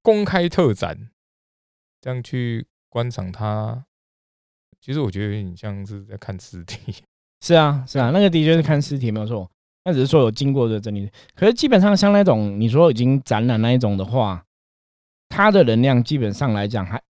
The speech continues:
Speaker 2: 你要看那个木乃伊是，如果是真的就是挖出来木乃伊，还是说它只是一比一的标本的木乃伊，那个其实还是有能量上不同的关系。
Speaker 1: 哦。
Speaker 2: 如果是真的是挖出来木乃伊，但当然那个真实的尸体，它的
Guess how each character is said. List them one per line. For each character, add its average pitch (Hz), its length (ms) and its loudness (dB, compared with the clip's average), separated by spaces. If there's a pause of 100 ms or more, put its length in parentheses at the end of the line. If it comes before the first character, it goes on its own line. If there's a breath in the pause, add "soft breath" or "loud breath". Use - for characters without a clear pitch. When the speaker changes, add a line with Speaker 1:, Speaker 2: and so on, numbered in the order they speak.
(140)
Speaker 2:
你 117 100 -6
要 127 100 2
看 160 100 4
那 165 60 4
个 160 80 4
木 156 80 4
乃 110 140 0
伊 113 100 -2
是， 113 440 -6
如 131 140 -2
果 131 120 4
是 123 220 -4
真 131 280 2
的 120 100 2
就 120 120 0
是 131 140 -2
挖 117 200 2
出 127 80 2
来 110 100 2
木 117 160 4
乃 90 160 -4
伊， 95 240 -6
还 101 160 -4
是 131 140 0
说 139 180 4
它 135 140 2
只 110 100 -8
是 131 200 -8
一 127 180 -8
比 113 200 -4
一 117 60 0
的 117 120 0 (100)
标 113 160 2
本 110 120 -2
的 95 60 -2
木 113 160 0
乃 87 200 -4
伊， 95 220 -6 (400)
那 175 80 -2
个 156 80 2
其 127 160 -2
实 117 80 -2
还 113 80 0
是 120 180 -6
有 98 180 -4 (180)
能 104 160 -4
量 117 180 0
上 104 280 -6
不 - 120 -6
同 92 320 -8
的 87 180 -6
关 92 300 -8
系。 95 320 -10 (220)
Speaker 1:
哦。 76 160 -20
Speaker 2:
如 156 80 4
果 175 80 8
是 175 140 2
真 170 120 2
的 151 80 4
是 147 120 -2
挖 143 240 2
出 135 80 2
来 120 120 2
木 135 140 2
乃 98 140 -2
伊， 104 100 -4
但 139 180 2
当 143 140 2
然 123 400 0
那 143 80 -4
个 113 280 0
真 147 260 2
实 117 140 -4
的 113 120 2
尸 117 220 -6
体， 104 160 -6
它 110 140 -4
的 101 340 -4